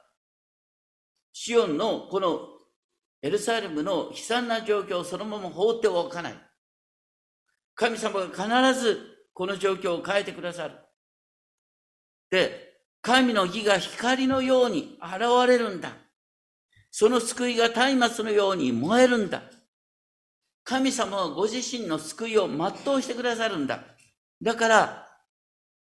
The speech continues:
ね。それを期待して待っていなさい。そして六十二章二節、三節。国々はあなたの義を見、すべての王があなたの栄光を見る。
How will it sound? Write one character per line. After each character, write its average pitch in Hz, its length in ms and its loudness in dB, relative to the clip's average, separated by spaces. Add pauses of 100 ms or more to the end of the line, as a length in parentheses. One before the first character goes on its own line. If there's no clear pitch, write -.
(320)
ね。 - 280 -10 (480)
そ - 160 -4
れ 208 80 6
を 208 80 6
期 - 160 -8
待 220 180 2
し 220 60 -6
て 190 100 -4
待 214 240 2
っ - 40 -14
て 196 60 0
い 175 80 0
な 180 120 -2
さ 175 180 -2
い。 110 80 -6 (1500)
そ - 80 -20
し - 20 -18
て 220 140 6
六 208 240 4
十 202 200 -2
二 202 140 -6
章 165 240 0
二 185 120 -6
節、 - 360 -4 (160)
三 165 220 0
節。 123 300 -10 (1800)
国 240 300 4
々 226 320 6
は 196 480 6 (580)
あ 160 140 6
な 247 160 6
た 233 140 4
の 190 180 0
義 170 240 2
を 202 360 8
見、 - 480 -2 (420)
す - 220 -2
べ 277 160 6
て 233 140 8
の 208 360 8
王 202 60 8
が 156 140 6
あ 143 60 4
な - 120 2
た 196 140 2
の 131 160 0
栄 202 160 6
光 226 200 6
を 220 100 6
見 208 180 -2
る。 185 140 -2